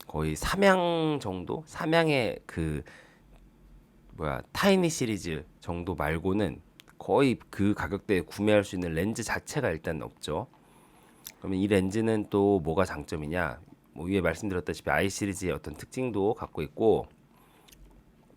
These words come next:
여기 보시면은 최대 확대 비율이 이 대 일, 그러니까 영점오 배예요, 영점오 배.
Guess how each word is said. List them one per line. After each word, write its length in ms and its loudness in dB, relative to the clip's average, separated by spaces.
여기 60 -8
보시면은 460 -2
최대 260 4
확대 300 2
비율이 680 2
이 100 -2
대 160 6
일, 160 4
그러니까 300 -2
영점오 580 6
배예요, 300 4
영점오 400 -8
배. 180 -10